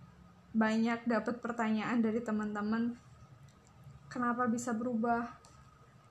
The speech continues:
Kok bisa sih?" Nggak tahu kenapa ya.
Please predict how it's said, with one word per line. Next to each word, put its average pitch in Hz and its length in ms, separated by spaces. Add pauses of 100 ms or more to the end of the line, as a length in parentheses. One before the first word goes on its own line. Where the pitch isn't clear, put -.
(140)
Kok 359 100
bisa 294 340
sih?" 302 380 (2000)
Nggak 262 240
tahu 403 220 (280)
kenapa 381 360
ya. 247 200